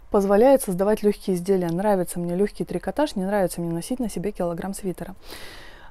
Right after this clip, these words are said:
А, сейчас покажу те пряжи, из которых это можно сделать, из нашей последней поставки. Ну, наши уже поставщики знают, что всё, где написано як и шёлк, это надо, а если это вместе,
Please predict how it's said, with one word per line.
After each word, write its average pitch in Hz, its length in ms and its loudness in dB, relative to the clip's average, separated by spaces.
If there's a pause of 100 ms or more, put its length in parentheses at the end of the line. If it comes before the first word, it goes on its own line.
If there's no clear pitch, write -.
А, 180 440 2
сейчас 269 340 0
покажу 247 560 2
те 233 300 4
пряжи, 214 480 4
из - 180 -6
которых 220 380 2
это 214 140 0
можно 214 280 2
сделать, 240 420 4
из 196 140 0
нашей 240 240 0
последней 208 400 2
поставки. - 540 -4 (1080)
Ну, 247 320 -4
наши 247 300 -4
уже 214 160 0
поставщики - 540 -6
знают, 170 340 -4
что - 240 -14 (500)
всё, 277 300 4
где 214 180 2
написано 190 720 -2
як 214 320 2
и - 20 -4
шёлк, 302 440 0
это 190 180 -6
надо, 190 400 -4 (560)
а - 60 -6
если 220 160 4
это 208 120 2
вместе, 202 680 2